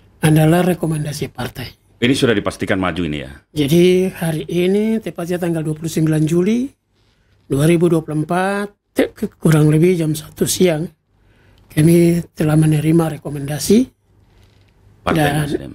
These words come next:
Speaker 1: Partai Nasdem, dan itu memastikan kami untuk maju pada pilkada tanggal dua puluh tujuh November dua ribu dua puluh empat mendatang.
Speaker 2: Eh, pasangan Daniel Asmorom dan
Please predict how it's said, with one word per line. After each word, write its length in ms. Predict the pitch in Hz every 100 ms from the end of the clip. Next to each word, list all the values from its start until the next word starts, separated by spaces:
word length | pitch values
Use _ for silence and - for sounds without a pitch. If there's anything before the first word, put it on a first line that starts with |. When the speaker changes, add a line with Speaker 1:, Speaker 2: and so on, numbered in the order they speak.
| -
Speaker 1:
Partai 260 | 170 160 160
Nasdem, 360 | 156 156 185 185 190 175
dan 180 | 151 151 - -
itu 480 | 185 185 226 220 220 _ _ _ -
memastikan 400 | - 185 175 160
kami 320 | 175 185 185
untuk 320 | 165 156 151 - _ _ _ _ _
maju 640 | - 165 180 180 208 220 226 _ _ _ _ _
pada 240 | - 143 139
pilkada 720 | 156 151 160 170 175 175 185 196 _ _
tanggal 320 | 190 185 165
dua 80 | 156
puluh 240 | 151 156 156
tujuh 240 | 156 156
November 400 | 156 165 160 151 139 - _ _ _ _
dua 160 | 180 165
ribu 160 | 151 147
dua 80 |
puluh 160 | 143 147
empat 160 | 139 135
mendatang. 400 | 143 139 - - _ _ _ _ _ _ _ _ _ _ _ -
Speaker 2:
Eh, 320 | 92 87 82
pasangan 480 | - 85 95 107 113
Daniel 480 | 92 90 87 82
Asmorom 560 | 65 85 98 98 101 90
dan 400 | 78 76 67 -